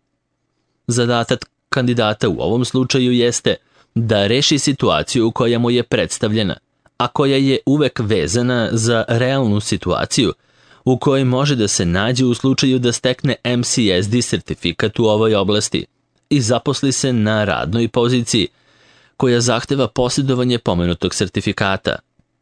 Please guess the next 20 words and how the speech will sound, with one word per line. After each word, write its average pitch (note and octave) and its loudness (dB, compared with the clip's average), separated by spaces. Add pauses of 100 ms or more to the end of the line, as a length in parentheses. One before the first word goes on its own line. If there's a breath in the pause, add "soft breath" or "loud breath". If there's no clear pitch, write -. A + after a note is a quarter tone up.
(800)
Rešavanje C3 0
studije B2+ 2
slučaja B2 0
podrazumeva G#2+ 0 (520 soft breath)
da G#2+ 0
kandidat G#2 -2 (480)
treba D3 0
sa - -2
puno C#3 0
pažnje F2+ -2
da B2 2
pročita B2 -2
sve B2 0
navedeno, F2+ 0 (400)
a B2+ -2
zatim C3 0
da C3 2
odabere B2+ 2
relevantne A2 0
podatke A#2 0